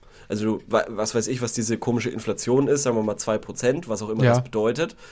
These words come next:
Speaker 1: Äh, so wie ich das verstehe, dass irgendwie das Geld zwei Prozent weniger wert ist als noch vor
Speaker 2: Ja, aber da muss ja
Speaker 1: einem
Speaker 2: dein
Speaker 1: Jahr.
Speaker 2: Gewinn dann gewachsen sein im Vergleich zum Vorjahr.
Speaker 1: Genau,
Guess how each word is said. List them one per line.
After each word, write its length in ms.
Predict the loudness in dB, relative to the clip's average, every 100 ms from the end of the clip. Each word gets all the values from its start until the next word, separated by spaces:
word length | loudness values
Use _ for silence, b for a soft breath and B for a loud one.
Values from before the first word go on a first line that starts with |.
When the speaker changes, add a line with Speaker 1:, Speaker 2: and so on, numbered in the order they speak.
| B B B
Speaker 1:
Äh, 340 | 2 2 2
so 180 | 0 0
wie 60 |
ich 100 | 0 -4
das 120 | -6
verstehe, 300 | -4 -2 2
dass 200 | 0 0
irgendwie 300 | -2 -2 -2
das 140 | 0
Geld 180 | 0 2
zwei 160 | 2 0
Prozent 380 | 0 -4 -4
weniger 300 | -2 -2 0
wert 180 | 0 -2
ist 80 | -4
als 160 | -8 -8
noch 140 | -8
vor 320 | -6 -6 -2 0
Speaker 2:
Ja, 120 | 2 2
aber 80 |
da 60 | 4
muss 140 | 4
ja 60 | 6
Speaker 1:
einem 140 | 6
Speaker 2:
dein 0 |
Speaker 1:
Jahr. 140 | 6 6
Speaker 2:
Gewinn 160 | 6
dann 160 | 6 6
gewachsen 360 | 6 4 4 4
sein 160 | 4
im 60 | 4
Vergleich 340 | 0 2 2
zum 120 | 0
Vorjahr. 440 | -2 4 6 6 6
Speaker 1:
Genau, 380 | 6 8 6